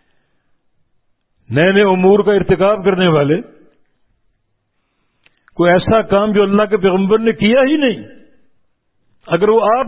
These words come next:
کریں گے تو اس کا معنی اس معاملے میں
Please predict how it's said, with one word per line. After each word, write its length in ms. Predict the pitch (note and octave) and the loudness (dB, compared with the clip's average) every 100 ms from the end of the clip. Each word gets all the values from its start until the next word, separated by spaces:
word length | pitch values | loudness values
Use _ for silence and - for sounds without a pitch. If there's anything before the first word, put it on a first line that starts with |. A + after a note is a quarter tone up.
| G#3+ | -4
کریں 280 | B3+ B3 | -2 -2
گے 340 | G#3+ C3+ - - - _ _ _ _ _ | -2 -4 -8 -20 -20 _ _ _ _ _
تو 140 | C#3+ | -8
اس 120 | D3 | -4
کا 100 | D#3+ D3+ | -2 0
معنی 400 | E3 G3 A3+ B3+ - - - - | 0 0 -2 -4 -12 -20 -12 -6
اس 180 | F3+ | -2
معاملے 500 | E3+ D#3+ E3 G3+ G#3+ | -2 0 0 0 0
میں 300 | G3+ E3 F#3 | 0 -2 -2